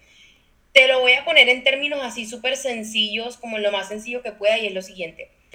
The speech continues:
Los seres humanos nos movemos en diferentes dimensiones, y para nadie es secreto a estas alturas del partido que el universo está compuesto por diferentes dimensiones.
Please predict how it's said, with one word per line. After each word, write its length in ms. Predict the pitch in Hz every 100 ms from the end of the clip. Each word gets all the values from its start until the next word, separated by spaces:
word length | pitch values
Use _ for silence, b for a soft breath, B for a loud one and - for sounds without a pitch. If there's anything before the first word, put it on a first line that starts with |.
| -
Los 140 | 226 220
seres 180 | 240 262
humanos 320 | 262 254 269
nos 80 | 262
movemos 340 | 214 190 196
en 120 | 226
diferentes 500 | 208 208 180 180 185
dimensiones, 720 | 196 185 175 190 - - - -
y 120 | 214
para 200 | 190 180
nadie 400 | 175 170 185 208
es 120 | 214
secreto 360 | 226 233 226 226
a 40 |
estas 180 | 214 208
alturas 340 | 208 196 180
del 140 | 185 190
partido 480 | 208 208 240 208
que 80 | 202
el 60 | 185
universo 340 | 175 170 170
está 180 | - 180
compuesto 440 | 190 185 185 202
por 120 | 196 190
diferentes 460 | - 170 160 165
dimensiones. 720 | 170 170 170 196 - - -